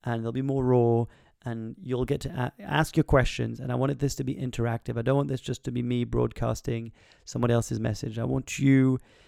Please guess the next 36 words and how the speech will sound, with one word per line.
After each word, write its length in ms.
to 460
have 220
the 80
courage 380
to 80
reach 200
out 240
to 80
me 380
and 140
to 180
ask 380
me 200
a 60
question. 400
Your 120
questions 560
are 180
my 200
oxygen, 540
as, 260
as 240
I 60
once 220
heard 220
someone 280
say. 260
So 300
reach 280
out. 300
You've 160
got 140
nothing 260
to 100
lose. 460
And 680